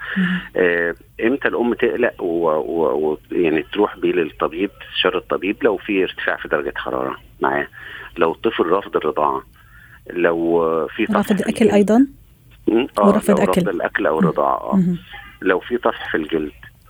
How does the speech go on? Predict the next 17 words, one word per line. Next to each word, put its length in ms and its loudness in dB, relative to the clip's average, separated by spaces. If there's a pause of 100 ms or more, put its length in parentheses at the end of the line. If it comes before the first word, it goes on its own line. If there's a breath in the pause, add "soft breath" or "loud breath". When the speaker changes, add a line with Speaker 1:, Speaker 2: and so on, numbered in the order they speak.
(340)
Speaker 2:
لو 280 2
الطفل 280 -2
عنده 220 2
صعوبة 320 0
في 100 -6
التنفس، 680 -4 (100)
أو، 380 2
أو 360 -2
حتى 420 -2
دايما 580 0
في 340 0
جملة 280 2
بقولها، 440 0 (500 loud breath)
إن 80 0
حتى 320 0
لو 220 0
الأم 640 0